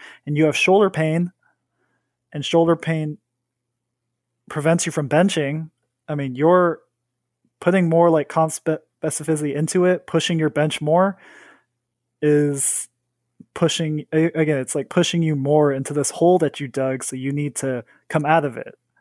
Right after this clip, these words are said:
You need to undo that. You need to work your back. You need to work posterior shoulder. You need to work your rotator cuff to put, to kinda reset your shoulder, make it structurally sound, get it out of the situation where you've just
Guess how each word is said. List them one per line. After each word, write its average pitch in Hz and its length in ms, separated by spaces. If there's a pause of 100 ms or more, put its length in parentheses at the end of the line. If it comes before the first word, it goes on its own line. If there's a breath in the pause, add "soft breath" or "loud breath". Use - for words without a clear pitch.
(280 soft breath)
You 143 80
need 151 180
to - 160
undo 160 380
that. 127 340
You 135 120
need 143 220
to 135 240 (580 soft breath)
work 147 240
your 165 120
back. 147 420
You 147 80
need 151 120
to 151 80
work 143 280
posterior 156 560
shoulder. 156 400
You 143 100
need 143 100
to 143 80
work 139 240
your 135 100
rotator 160 520
cuff 139 320 (520)
to - 100
put, 147 380 (220)
to 131 260
kinda 156 200
reset 147 400
your 147 120
shoulder, 151 640
make 147 200
it 139 80
structurally 143 420
sound, 151 560
get 143 140
it 147 100
out 143 180
of 151 80
the 147 80
situation 151 760
where 135 160
you've 131 360
just - 280